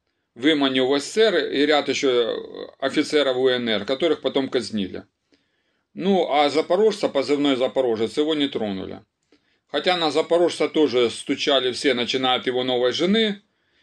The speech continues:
и заканчивая близкими друзьями, э, выдатными писателями украинской С С С Р.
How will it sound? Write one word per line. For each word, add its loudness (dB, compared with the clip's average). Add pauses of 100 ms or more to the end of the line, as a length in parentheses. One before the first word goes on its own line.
и -4
заканчивая 0
близкими -2
друзьями, 0 (1300)
э, 0
выдатными 0
писателями -2 (340)
украинской 0
С -8
С -4
С -14
Р. -12